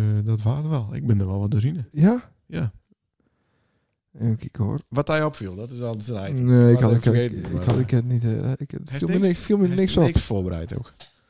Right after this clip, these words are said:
Speaker 2: Jawel, jawel. Ik had, ik heb toch een mooi logo gemaakt van,
Speaker 1: Oh, ja.
Speaker 2: van P V Itches.
Speaker 1: Ja, <laughs> P V Itches. Ja, dat was echt een goeie.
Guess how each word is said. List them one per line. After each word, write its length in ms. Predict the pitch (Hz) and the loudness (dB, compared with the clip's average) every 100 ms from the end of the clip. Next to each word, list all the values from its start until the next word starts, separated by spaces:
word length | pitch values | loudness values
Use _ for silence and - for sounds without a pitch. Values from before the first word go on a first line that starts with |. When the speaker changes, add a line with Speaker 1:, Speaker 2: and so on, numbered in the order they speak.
| _ _ _ _ _ - | _ _ _ _ _ -4
Speaker 2:
Jawel, 440 | 320 156 90 92 | 4 4 6 4
jawel. 360 | 95 87 82 135 | 2 0 -2 -4
Ik 120 | - | -6
had, 160 | 165 - | -6 -4
ik 220 | - 143 | -4 0
heb 100 | 160 | 0
toch 140 | - 160 | 2 2
een 80 | |
mooi 200 | 160 156 | 6 6
logo 240 | 156 190 160 | 8 6 4
gemaakt 280 | 113 101 123 | 0 -2 -2
van, 100 | 160 | 0
Speaker 1:
Oh, 120 | 190 | 4
ja. 40 | 180 | 4
Speaker 2:
van 20 | |
P 260 | 151 175 165 | 4 6 6
V 60 | |
Itches. 440 | 175 170 190 180 151 | 6 6 6 4 2
Speaker 1:
Ja, 80 | 208 - | 2 0
<laughs> 60 | - | -6
P 20 | |
V 320 | - - - | -6 -14 -8
Itches. 540 | - - 180 - - - - - - 587 466 453 480 - - - - - - | -8 -8 -12 -6 -2 -2 -2 -10 -14 -14 -4 0 0 -2 -16 -14 -12 -12 -8
Ja, 100 | 254 | 0
dat 120 | 247 311 | 2 4
was 40 | |
echt 160 | 320 254 | 2 0
een 80 | 302 | 2
goeie. 300 | 330 269 | 2 0